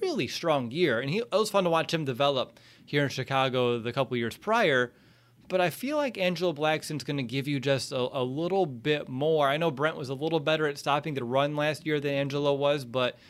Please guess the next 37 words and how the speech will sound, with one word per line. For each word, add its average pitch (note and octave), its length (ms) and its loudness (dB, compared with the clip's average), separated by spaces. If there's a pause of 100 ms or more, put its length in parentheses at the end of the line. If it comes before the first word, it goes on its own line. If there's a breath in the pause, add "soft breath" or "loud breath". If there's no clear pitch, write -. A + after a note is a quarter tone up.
(240 loud breath)
I A#2+ 160 -2
also C#3+ 240 0
feel C#3 200 -2
like B2+ 220 0
Brent C#3 240 0
Urban, B2+ 440 -2
kinda B2+ 240 -4
like C3 140 -4
what B2+ 140 -8
you B2 100 -8
see B2+ 140 -4
with B2 160 -2
a A#2+ 60 -4
Kevin A#2 300 -2
Pierre-Louis, D#3+ 720 -2
a A2 40 -8
Christian B2+ 460 -6
Jones, F#3 520 0
who's C3 280 -6
left, G3 540 -2 (720 loud breath)
I B2+ 100 -12
think F3 200 -8
they're E3 120 -2
not D#3 200 0
products D#3+ 380 -2
of G3 60 -6
the G3 80 0
system. G3+ 420 -2
They D#3 140 6
just D3 140 0
really D3+ 140 2
benefit C3 480 -2
from A#2 160 -4
being A#2+ 220 -2
around A#2+ 260 0
other A#2+ 320 -2
stud A#2+ 560 -6